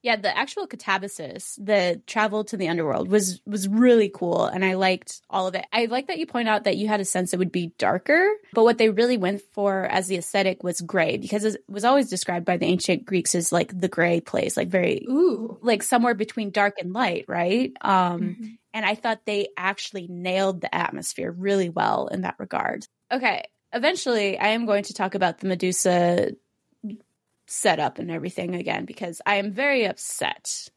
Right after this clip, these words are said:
Speaker 1: that I feel like we didn't get the payoff promised. Um, and Hannah's right, it could, it could show up in book eight, but I'll explain why I'm upset.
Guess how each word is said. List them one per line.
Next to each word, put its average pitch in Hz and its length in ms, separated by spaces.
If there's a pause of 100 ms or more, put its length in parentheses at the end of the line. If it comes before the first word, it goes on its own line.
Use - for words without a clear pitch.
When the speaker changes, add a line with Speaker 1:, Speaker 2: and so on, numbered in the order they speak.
(260)
Speaker 1:
that 185 360 (420)
I 226 220
feel 208 180
like 180 160
we 180 80
didn't 175 160
get 175 120
the 175 60
payoff - 680
promised. - 720 (460)
Um, 175 460 (240)
and 214 140
Hannah's 226 260
right, 185 200
it 196 100
could, 190 460
it 240 60
could 311 160
show 392 160
up 381 100
in 349 120
book 302 160
eight, 262 280 (640)
but 269 120
I'll 294 140
explain 202 400
why 202 120
I'm 196 140
upset. - 460